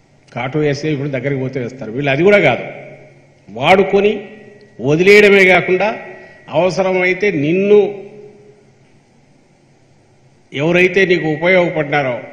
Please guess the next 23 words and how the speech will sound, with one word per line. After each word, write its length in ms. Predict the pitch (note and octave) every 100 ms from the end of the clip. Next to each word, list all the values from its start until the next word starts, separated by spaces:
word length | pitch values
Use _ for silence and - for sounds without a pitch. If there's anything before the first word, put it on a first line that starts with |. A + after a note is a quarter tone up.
| - G#2+
వాళ్ళను 760 | A2+ C3 E3+ F#3+ F#3+ F#3 C3 - - -
విలన్ల 440 | A#2+ C#3 E3 F3+ E3+
కింద 260 | E3 D3+
కూడా 360 | D3 C#3+ D3 C#3 C#3+
చూపి, 280 | C3+ C3+ B2 - - _ _ _ _ _ _
చూపే 200 | C#3 C#3
ప్రయత్నం 440 | C3 C3 C#3+ D3 D3
చేయడం 200 | C#3+ C#3+
కాదు, 260 | D3+ -
చూ-, 340 | C#3+ - - D3
చూపగలిగిన 480 | C#3+ C#3+ C#3 B2 A2 - -
శక్తి 240 | A#2 C#3+
కూడా 160 | C#3 B2+
ఉండేవాళ్ళు. 440 | A#2 A2+ G2+ F#2+ - _ _ _ _ _ -
వీళ్ళని 360 | D3 G#3+ F3+ B2
ఏమనాలి? 500 | C3+ C3+ A2+ G#2 G#2 - - _ -
పెద్ద 160 | B2+ D3+
మనుషులు 320 | E3+ D3 D3
వదిలేయండి, 560 | C3+ C3 A#2 G#2 A2 - - _ _ _ _ _ _ _ _ A#2
మనుషులు 340 | C#3+ C3+ D#3
అనాలనా, 360 | C3+ B2 B2 F3
రాక్షసులు 640 | G#2+ A2 - A#2 - G#2+
అనాలనా? 360 | F#2+ F2 F2+